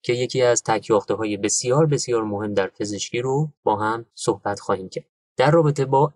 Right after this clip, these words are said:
انتام و با هیستولیتیکا. اما مطالبی که در این بخش ما صحبت خواهیم کرد، در رابطه با مرفولوژی و فیزیولوژی تک‌یافته است،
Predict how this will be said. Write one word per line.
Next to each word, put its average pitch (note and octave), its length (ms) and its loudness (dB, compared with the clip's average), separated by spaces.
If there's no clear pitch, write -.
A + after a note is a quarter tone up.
انتام C#3 480 2
و C#3 80 4
با A#2 440 4
هیستولیتیکا. A2 960 -2
اما F#3+ 280 4
مطالبی D3 560 4
که D3+ 380 4
در B2 120 6
این B2+ 140 -2
بخش A#2 320 0
ما A2 120 -2
صحبت B2+ 440 2
خواهیم G2+ 300 -4
کرد، C#3+ 400 0
در A#2+ 140 4
رابطه G#2+ 380 0
با B2 240 2
مرفولوژی A2+ 1040 0
و C#3 220 0
فیزیولوژی A2 680 -2
تک‌یافته D3 520 0
است، B2 340 -2